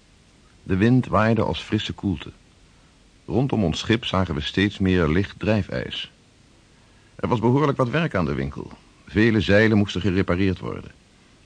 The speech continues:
Een van de bovenste zeilen was finaal doormidden gescheurd. De mannen klommen in het want om het zeil naar beneden te halen en aan dek te repareren.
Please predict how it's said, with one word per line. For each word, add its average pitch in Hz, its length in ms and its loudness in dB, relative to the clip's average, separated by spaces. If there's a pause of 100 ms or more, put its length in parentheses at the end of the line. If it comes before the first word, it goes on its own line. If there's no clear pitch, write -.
(100)
Een 101 280 4
van 98 140 2
de 82 60 2
bovenste 101 480 0
zeilen 110 320 2
was 117 140 -2
finaal 98 440 2
doormidden 120 340 0
gescheurd. 67 520 -6 (840)
De - 140 -8
mannen 92 260 4
klommen 101 300 4
in 82 100 2
het 71 120 -2
want 104 300 2
om 90 80 2
het 82 120 -2
zeil 101 240 4
naar 98 120 2
beneden 98 360 2
te 113 80 0
halen 117 380 0
en 92 120 2
aan 80 120 2
dek 85 180 0
te 95 100 -2
repareren. 95 580 -2